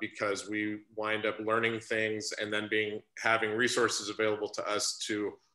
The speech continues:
look at how thing changes, how things change during the day and, and regionally and locally, and then we wind up planning around that.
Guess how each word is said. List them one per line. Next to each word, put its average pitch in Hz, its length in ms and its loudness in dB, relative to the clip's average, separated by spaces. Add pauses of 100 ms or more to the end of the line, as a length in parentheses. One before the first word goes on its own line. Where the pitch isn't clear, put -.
look 120 240 2
at 107 60 2
how 113 160 2
thing 110 200 -2
changes, 107 760 0
how 127 160 4
things 123 320 2
change 120 480 2
during 110 260 2
the 98 160 -2
day 135 500 6 (320)
and, 104 340 -2
and 98 200 -6
regionally 123 760 2
and 110 80 0
locally, 110 640 2
and 104 120 0
then 107 160 0
we 107 120 2
wind 120 320 4
up 123 120 2
planning 123 340 2
around 98 340 0
that. 98 220 2